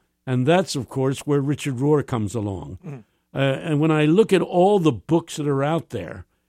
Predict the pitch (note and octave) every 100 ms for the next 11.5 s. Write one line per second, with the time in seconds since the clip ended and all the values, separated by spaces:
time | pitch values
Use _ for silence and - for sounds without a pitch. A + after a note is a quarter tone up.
0 | _ - C3+ B2+ B2 - _ _ - C3+
1 | C3 B2 - F#3 - D3+ A2+ D#3 - C3+
2 | A#2 G2+ - _ _ C#3 C#3+ - B2+ F3
3 | C#3+ B2+ A#2+ G#2+ B2 E3 C3 - C3 A#2+
4 | G#2 C#3+ F#3 F3+ A#2+ - - - C#3 C#3
5 | - B2+ C#3 E3 D#3+ A#2 D#3 C#3+ C3+ B2
6 | B2+ F#3 D3+ G#2 A2+ - _ _ _ D3
7 | D3+ C#3+ C#3+ D#3 D3+ C#3 A2 D3+ - D3
8 | C3+ C3 F3+ E3 C3+ C3 B2+ D3 D3 C3+
9 | C3 - _ _ - D3 C3 E3 D#3+ C3
10 | G#2+ D#3+ - D3 C3+ C3 A2+ D3+ C3 C#3+
11 | C#3+ C#3+ F3 E3+